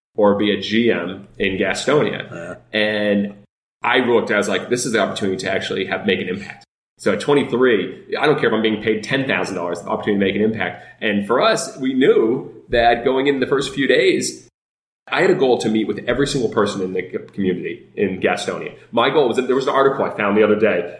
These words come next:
Speaker 1: It said, "My goal for the months of October, November, December is to meet every single business owner, nonprofit, and person in this community and tell them about the Grizzlies."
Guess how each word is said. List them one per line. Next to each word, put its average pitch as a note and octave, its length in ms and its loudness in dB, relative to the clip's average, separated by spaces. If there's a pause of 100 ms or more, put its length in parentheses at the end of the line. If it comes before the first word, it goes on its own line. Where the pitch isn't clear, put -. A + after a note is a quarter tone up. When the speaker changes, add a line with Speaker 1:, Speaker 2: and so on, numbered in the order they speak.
Speaker 1:
It A2 140 -2
said, A2+ 180 0
"My B2+ 160 2
goal D3 240 4
for C3 60 -2
the A#2 80 0
months A#2 260 0
of G#2+ 100 -2
October, D3+ 440 2
November, B2 280 2
December G#2 360 2
is F#2+ 80 0
to - 60 -10
meet G2+ 220 -2
every C#3 220 0
single C3+ 240 -2
business A2 400 0
owner, G#2+ 220 2
nonprofit, G#2 720 -2
and - 100 -10
person G#2+ 300 2
in G2 80 0
this G2 120 0
community F#2+ 680 -6
and G#2 120 2
tell A#2 220 0
them G#2+ 140 4
about F#2+ 240 0
the G2 80 -4
Grizzlies." - 500 -2